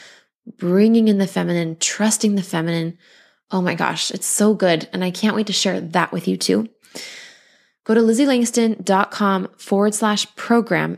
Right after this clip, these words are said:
if you want to apply for my program. Don't miss us, 'cause we're gonna be starting, at the latest, we're gonna be starting September first. <laughs> I just told a girl that joined today, I'm like, "I don't have a date because I like to feel these things out 'cause I'm feminine like that." And I don't,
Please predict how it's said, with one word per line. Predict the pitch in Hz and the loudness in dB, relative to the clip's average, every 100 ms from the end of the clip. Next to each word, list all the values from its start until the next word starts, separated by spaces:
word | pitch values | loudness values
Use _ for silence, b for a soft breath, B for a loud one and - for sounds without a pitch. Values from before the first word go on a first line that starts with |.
| - | -2
if | 190 - | -2 2
you | 220 | 2
want | 196 180 - | 2 0 -2
to | - | -6
apply | 160 - 180 160 160 | -6 -6 -2 0 -2
for | - | -4
my | 170 160 | -6 -6
program. | - 170 160 - 170 - _ _ _ _ | -4 -4 -2 -6 -8 -18 _ _ _ _
Don't | 196 190 180 | 0 0 -2
miss | 185 214 220 | 0 0 0
us, | 185 170 175 - | -2 -2 -4 -8
'cause | - 185 | -6 -4
we're | 185 | -2
gonna | 190 | -2
be | 180 | -2
starting, | 175 - 202 208 185 165 165 B B B - | -2 0 0 2 0 -2 -8 B B B -4
at | 180 | -2
the | |
latest, | 185 196 208 240 240 | 0 2 4 4 2
we're | 226 | 2
gonna | 214 | 2
be | 202 | 2
starting | 190 190 | 0 -2
September | 180 - 180 175 | -4 -4 -4 -4
first. | - 185 180 - | -2 -2 -2 -4
<laughs> | - | -2
I | 202 | 2
just | 233 247 247 | 2 2 2
told | 254 226 | 2 2
a | 214 | 2
girl | 196 190 | 0 0
that | - | -2
joined | 190 185 | -2 -2
today, | 180 180 175 | -4 -2 -2
I'm | 175 | -4
like, | 165 - | -6 -4
"I | 214 | -4
don't | 196 190 | -2 -2
have | 233 277 | -4 -6
a | |
date | 285 151 156 - - B B B B | -2 0 0 -4 -12 B B B B
because | 226 - 240 226 - | -6 -2 -4 -4 -2
I | 196 233 | 0 2
like | 254 - | 0 -2
to | 277 | -6
feel | - 190 | -2 -2
these | 190 190 | 0 -2
things | 233 226 - | -4 -4 -4
out | - 339 - - - - | -2 0 -2 -8 -14 -12
'cause | 269 | -6
I'm | 285 302 | -4 -6
feminine | 294 - 339 349 311 220 | -8 -4 -2 0 2 2
like | 190 175 | 0 0
that." | 131 - | -2 -2
And | 208 | 0
I | 240 | 2
don't, | 285 | 0